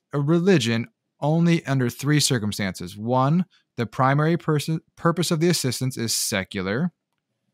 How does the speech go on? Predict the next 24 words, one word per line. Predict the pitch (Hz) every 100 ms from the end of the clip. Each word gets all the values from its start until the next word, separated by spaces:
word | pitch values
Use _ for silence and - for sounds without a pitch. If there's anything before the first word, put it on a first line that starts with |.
| _ _ -
Two, | - 208 190 113 113 135 _ _
the | 127
assistance | 127 - 151 156 143 -
must | 123 113
neither | 123 120 117 107
promote | 101 113 104 107 123 165 -
nor | 120 120 120
inhibit | 120 113 - 165 175 180 104
religion. | 107 98 95 95 95 135 151 _ _ _ _ -
And | 113 117
three, | - 180 202 147 127
there | 123 127
is | 120 113
no | 131 147
ex-, | 135 139 - - 135 - _ 135
excessive | 131 - 180 175 - 175
entanglement | 135 139 - 156 165 165 123 110 110
between | 120 - 117
church | 110 110 101 104
and | 101
state. | - 131
So | - 101
there | 101 101
again, | 120 170 113